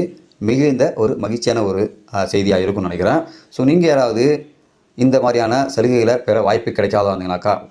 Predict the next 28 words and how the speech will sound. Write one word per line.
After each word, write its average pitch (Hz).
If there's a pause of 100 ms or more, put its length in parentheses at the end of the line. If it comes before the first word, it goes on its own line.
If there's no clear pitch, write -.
முதியோர் 123 (280)
உதவித்தொகை, 107
முதியோர், 117
அ, 98
சான்றிதழ், 101 (220)
மாற்றுத்திறனாளி 127
உதவித்தொகை, 101
மாற்றுத்திறனாளி 107
சான்றிதழ், 104
விதவை 120 (140)
அடையாள 110
அட்டை, 110
இது 107
போன்ற, 110 (280)
அ, 104 (300)
ஆவணங்களை 117
யாரெல்லாம் 104
வந்து 101
வாங்காம 101
இருக்கீங்களோ, 92
அவங்களுக்கு 113
இது 117
ஒரு 98
சிறந்த 123
வாய்ப்பு. 95
அது 117
மட்டும் 117
இல்லாம 117